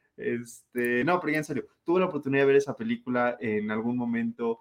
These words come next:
este año otra vez, y la verdad es que realmente es una joya magnífica. Pero es que además de ser una joya magnífica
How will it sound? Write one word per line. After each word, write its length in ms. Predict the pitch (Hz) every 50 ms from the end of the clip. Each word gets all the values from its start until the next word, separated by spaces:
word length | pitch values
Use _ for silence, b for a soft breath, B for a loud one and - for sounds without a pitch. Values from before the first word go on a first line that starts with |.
| _ _ _
este 360 | - 120 120 - - 131 123
año 200 | 117 117 120 117 110
otra 140 | - 101
vez, 380 | 101 101 113 - - - - _
y 180 | - 147 139 139
la 180 | 135 131 123 120
verdad 280 | 123 120 117 120 120 139
es 120 | 139 -
que 260 | - 147 135 120 - _ _ _ _ _ _ _ -
realmente 640 | - 143 160 160 147 147 143 147 156 147 147 147
es 100 | 139 -
una 140 | 147 139 135
joya 260 | - - 135 135 131
magnífica. 500 | 127 117 107 104 120 123 - - - - _ b b b b b b
Pero 140 | 135 135
es 80 | 135 135
que 80 | - 147
además 280 | 139 143 165 185 202
de 60 | 208
ser 120 | 208 208 208
una 100 | 185 151
joya 180 | - 156 151
magnífica 680 | 147 135 127 117 127 123 127 120 110 - 120 - - _